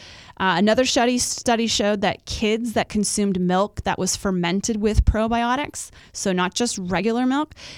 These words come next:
they had dramatically less cavities in their teeth than those who drank regular milk. So, you know, we, we've always been kind of indoctrinated to be drinking fluoride and using fluoridated products and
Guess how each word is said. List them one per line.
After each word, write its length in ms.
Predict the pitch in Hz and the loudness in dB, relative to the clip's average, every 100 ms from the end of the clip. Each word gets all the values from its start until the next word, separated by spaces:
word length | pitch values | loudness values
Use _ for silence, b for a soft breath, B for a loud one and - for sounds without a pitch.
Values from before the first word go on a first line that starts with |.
| B | B
they 100 | 208 | -2
had 140 | 208 196 | 0 0
dramatically 720 | 196 190 185 190 226 - 226 | 0 2 2 2 0 -2 -2
less 300 | 208 185 - | 0 0 -2
cavities 520 | - 185 180 190 190 | -4 -2 -2 -2 -2
in 80 | 185 | -2
their 100 | 170 | -4
teeth 480 | - - 220 - - | -4 -2 -2 -2 -6
than 240 | 180 190 185 | -2 0 0
those 300 | 180 180 - | 0 0 -2
who 80 | 202 | -4
drank 340 | 180 170 - | -4 -4 -2
regular 400 | 175 170 170 170 | -4 -2 -2 -2
milk. 340 | - 107 - - B B B B | -2 -4 -10 -20 B B B B
So, 380 | - 202 - - B B B B B B B B B | 2 2 0 -6 B B B B B B B B B
you 100 | 262 | 4
know, 200 | 233 214 | 6 6
we, 260 | 214 220 | 4 0
we've 340 | 202 208 196 175 - - - | 0 0 0 -2 -8 -14 -2
always 340 | 202 226 262 | 2 4 4
been 340 | 220 220 202 190 | 4 2 2 0
kind 240 | - 214 | 0 -2
of 60 | 190 | 0
indoctrinated 560 | 185 185 - 190 180 | 0 0 -2 -2 -2
to 60 | 175 | -2
be 280 | 175 175 165 | -2 -2 -2
drinking 480 | 160 180 190 165 165 | -4 -4 -4 -6 -8
fluoride 520 | - 185 175 180 170 | -6 -2 0 2 0
and 140 | 165 | 0
using 200 | 175 175 | -2 -4
fluoridated 520 | - 180 175 170 160 | -4 -4 -2 -2 -4
products 640 | - 180 185 180 - - | -4 -2 0 -2 -4 -6
and 120 | 180 | -6